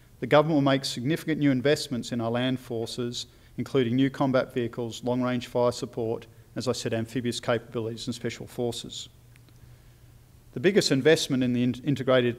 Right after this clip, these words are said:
investment program is the Future Submarine Project. Submarines aren't necessarily comfortable operating in the littoral, but they do matter. Although today I'm focused on littoral capability, we'll usually need to cross blue water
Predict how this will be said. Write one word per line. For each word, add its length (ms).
investment 500
program 500
is 140
the 60
Future 380
Submarine 500
Project. 540
Submarines 540
aren't 160
necessarily 800
comfortable 500
operating 640
in 100
the 80
littoral, 580
but 120
they 120
do 200
matter. 280
Although 260
today 320
I'm 100
focused 460
on 100
littoral 380
capability, 640
we'll 140
usually 420
need 240
to 80
cross 300
blue 240
water 420